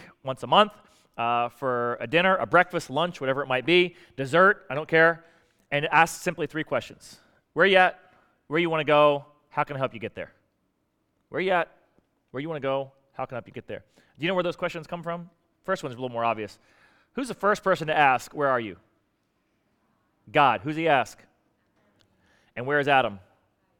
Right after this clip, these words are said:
Hiding because he made some dumb decisions. By the way, little side note, the Bible, Bible begins off when God says, "Let us make man," like humankind,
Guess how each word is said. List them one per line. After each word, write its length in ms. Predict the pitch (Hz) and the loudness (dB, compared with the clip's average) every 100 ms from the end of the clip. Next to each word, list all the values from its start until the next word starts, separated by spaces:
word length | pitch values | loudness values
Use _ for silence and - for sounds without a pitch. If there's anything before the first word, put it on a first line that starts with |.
| _ _ | _ _
Hiding 320 | 151 185 190 | 2 2 2
because 200 | 175 143 | -4 -6
he 60 | 131 | -4
made 180 | 151 | -6
some 120 | 131 123 | -6 -6
dumb 160 | 135 | -8
decisions. 520 | 123 127 95 90 - _ _ _ _ _ _ _ _ _ _ _ _ _ | -8 -12 -14 -20 -20 _ _ _ _ _ _ _ _ _ _ _ _ _
By 160 | - 160 | 0 0
the 80 | 143 | 2
way, 120 | 147 | 0
little 160 | 143 | 0
side 260 | - 165 156 | -2 0 0
note, 240 | 117 127 - _ _ _ _ _ _ _ _ | -2 -6 -8 _ _ _ _ _ _ _ _
the 120 | 123 127 | -20 -4
Bible, 400 | 151 165 175 156 | 4 4 4 -2
Bible 380 | - 165 190 170 | 2 4 4 2
begins 200 | 170 147 | 0 2
off 260 | 147 147 | 2 2
when 60 | 135 | -2
God 220 | 135 143 | -2 0
says, 220 | 143 117 | -2 -2
"Let 200 | 170 - | -2 2
us 240 | 170 175 160 | 2 0 0
make 220 | 151 135 | -4 -2
man," 320 | 143 147 131 | -2 0 0
like 180 | 127 123 | -2 -4
humankind, 600 | 160 143 147 139 120 | -8 -8 -4 -2 -2